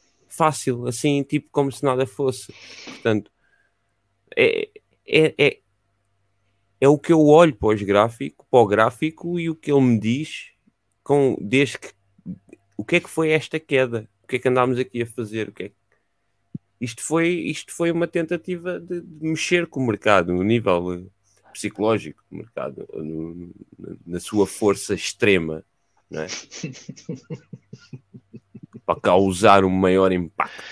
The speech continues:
nas pessoas. Epá, associado à-, às quedas destes projetos todos,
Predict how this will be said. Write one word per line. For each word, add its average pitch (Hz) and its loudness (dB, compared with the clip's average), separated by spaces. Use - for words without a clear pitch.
nas 78 -8
pessoas. - -10
Epá, - -16
associado 107 2
à-, 127 0
às 131 -6
quedas 143 0
destes 92 0
projetos 85 -2
todos, 107 -6